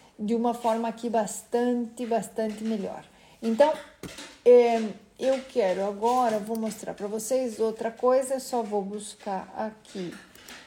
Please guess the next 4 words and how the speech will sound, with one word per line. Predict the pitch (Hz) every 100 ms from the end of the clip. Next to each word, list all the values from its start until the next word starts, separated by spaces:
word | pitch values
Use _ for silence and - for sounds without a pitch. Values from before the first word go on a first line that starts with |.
| - _ - - - - - -
uma | 208 202 185
outra | 175 170 - - 170
partezinha | - 196 190 - 196 202 196 196
aqui. | 208 277 302